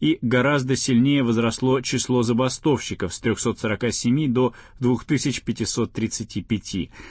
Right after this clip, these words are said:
На челябинских каменноугольных копях на Урале бастовала смена в двести рабочих на почве высоких норм и низкой зарплаты. В прочих отраслях промышленности за месяц отмечено пятнадцать забастовок.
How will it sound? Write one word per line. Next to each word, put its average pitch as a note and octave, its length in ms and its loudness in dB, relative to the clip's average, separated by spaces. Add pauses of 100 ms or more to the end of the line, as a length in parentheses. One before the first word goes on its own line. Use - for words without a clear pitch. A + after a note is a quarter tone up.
(200)
На B2 120 6
челябинских C#3+ 760 2
каменноугольных C3 1000 4
копях D#3+ 500 0
на A2 180 4
Урале A2 360 2
бастовала A#2+ 540 0
смена C#3 420 2
в A2+ 80 0
двести A#2+ 460 0
рабочих B2+ 500 0 (380)
на B2+ 160 2
почве C#3 420 2
высоких B2 560 0
норм C#3 400 2
и D3 80 2
низкой A#2+ 420 4
зарплаты. B2 680 0 (360)
В - 120 -20
прочих D3 480 2 (260)
отраслях A#2 560 0
промышленности C#3+ 960 0
за A#2+ 200 2
месяц C3 440 2
отмечено C3 540 0
пятнадцать B2 640 -2
забастовок. A2+ 760 0